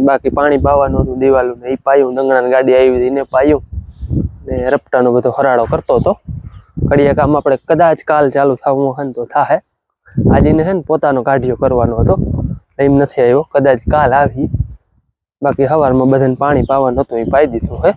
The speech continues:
અને બાકી હવામાનમાં તો તમને અંદાજો આવતો હોય, કારણ કે પવનનો અવાજ બહુ જ આવતો હોય. માઇક રાખ્યું ને તોય ફૂલ અવાજ આવે હે.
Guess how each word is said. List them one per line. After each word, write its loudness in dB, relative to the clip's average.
અને -16
બાકી 0
હવામાનમાં 0
તો -2
તમને -2
અંદાજો 0
આવતો 2
હોય, -2
કારણ -2
કે -4
પવનનો -2
અવાજ -2
બહુ 2
જ 0
આવતો -2
હોય. 2
માઇક 0
રાખ્યું 2
ને -6
તોય 2
ફૂલ 0
અવાજ 0
આવે 2
હે. -4